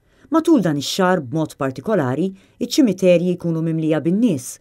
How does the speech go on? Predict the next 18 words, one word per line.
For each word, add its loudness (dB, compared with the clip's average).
li 4
jmorru 4
jżuru -2
l-oqbra 0
fejn -2
ikun -2
hemm -2
midfuna -4
l-qraba -2
u 2
l-ħbib -4
tagħhom. -10
L-atmosfera 0
ta' -6
silenzju -2
li -4
nsibu -4
fiċ-ċimiterji -2